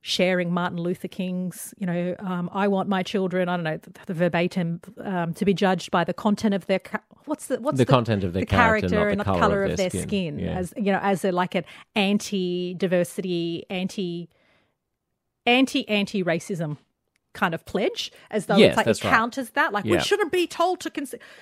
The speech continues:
Speaker 1: but women's identity is a pre-, does predetermine in many, in, in many ways their access to education, health. Indigenous women's overrepresentation, the fastest growing, uh, prison population in Australia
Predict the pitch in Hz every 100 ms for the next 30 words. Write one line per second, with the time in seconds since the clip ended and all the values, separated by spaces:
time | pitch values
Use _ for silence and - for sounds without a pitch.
0 | - - 254 240 _ _ - - 208 320
1 | 285 262 262 - _ _ - 220 233 240
2 | 233 - 240 240 262 _ _ _ _ 277
3 | 311 - 262 - - - 226 202 311 -
4 | - 254 226 185 180 156 - 185 175 170
5 | - 202 - 190 185 180 175 170 165 170
6 | - - _ _ _ _ 202 185 180 -
7 | - 165 - - 196 170 165 - 190 -
8 | 175 170 - 165 160 165 - 175 160 -
9 | - - 220 226 226 220 - 214 208 208
10 | - 214 202 202 202 208 202 202 196 208
11 | 208 202 - 214 - 208 - 190 202 196
12 | 196 - - - _ - 196 - 226 226
13 | 214 214 202 202 208 196 190 - 202 226
14 | 247 151